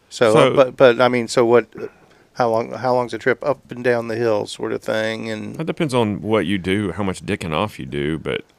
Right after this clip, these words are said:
Speaker 2: um, I mean, I've gone before and gotten, like, fifteen, twenty runs in a day.
Speaker 1: Okay.
Speaker 2: Um, but you have to, you have to be on a mission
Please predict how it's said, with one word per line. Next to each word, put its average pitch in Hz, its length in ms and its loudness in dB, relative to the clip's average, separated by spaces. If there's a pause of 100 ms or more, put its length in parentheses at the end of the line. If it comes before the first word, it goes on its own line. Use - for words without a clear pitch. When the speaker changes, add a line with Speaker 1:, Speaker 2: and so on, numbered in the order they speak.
Speaker 2:
um, 87 540 -2
I 101 40 -6
mean, 113 140 -2
I've 165 140 -4
gone 90 540 -2
before 90 380 -4
and 85 100 -4
gotten, 87 220 -4
like, 85 140 -6
fifteen, 87 560 -8
twenty 85 300 -4
runs 80 360 -4
in 73 80 -8
a 71 60 -6
day. 78 500 -6
Speaker 1:
Okay. 120 260 -2 (340)
Speaker 2:
Um, 90 520 0
but - 160 -8
you 147 160 -6
have 196 140 -10
to, 110 120 -4 (540)
you 120 60 -4
have 135 80 -8
to - 80 -6
be 107 120 0
on 85 140 0
a 80 40 -2
mission 76 680 -4